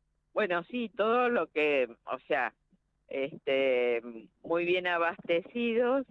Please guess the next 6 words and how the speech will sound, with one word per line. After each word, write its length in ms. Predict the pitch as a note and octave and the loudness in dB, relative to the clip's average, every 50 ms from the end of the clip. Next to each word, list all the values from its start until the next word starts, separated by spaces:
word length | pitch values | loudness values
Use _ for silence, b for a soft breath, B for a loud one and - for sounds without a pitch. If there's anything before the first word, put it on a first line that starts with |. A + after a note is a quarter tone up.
| _ - - | _ -14 -10
eh, 1000 | - - C#3+ C#3 C3+ C3 B2+ B2+ A#2+ A#2+ A#2 A2+ A2+ A2+ A2 G#2+ G#2+ A2 G#2+ A2 - _ | -6 -4 -2 0 0 2 2 2 2 2 0 0 0 -2 -2 -4 -4 -4 -6 -8 -6 _
pero 420 | C#3+ C3+ C#3+ F3 F3+ F#3 F3+ D#3 C3+ - | -2 0 0 2 2 2 0 0 -2 -2
llega 240 | - D3 C#3+ D3 D3 D3+ | -2 0 0 0 0 -2
un 60 | D3+ | -2
momento 440 | D3 C#3+ C#3+ D#3 D#3+ D#3+ - F3+ E3 | -2 -2 -2 -4 -6 -4 -4 -6 -4
que 300 | - C#3+ C#3 C#3 C#3 B2+ | -2 0 0 0 0 -2